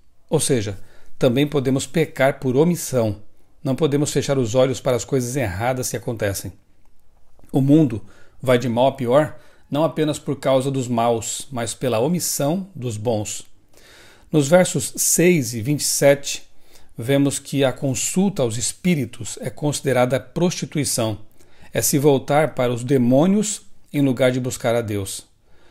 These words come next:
Nos versos sete, vinte e quatro e vinte e seis, três vezes Deus declara que o povo deve ser santo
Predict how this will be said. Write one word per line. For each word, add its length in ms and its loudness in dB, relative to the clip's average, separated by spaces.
Nos 160 -2
versos 460 0
sete, 580 0
vinte 260 -2
e 40 -4
quatro 440 0
e 40 -6
vinte 160 -4
e 40 -2
seis, 520 0
três 280 2
vezes 420 0
Deus 400 0
declara 500 0
que 140 -6
o 80 -4
povo 560 0
deve 280 -2
ser 220 -4
santo 480 2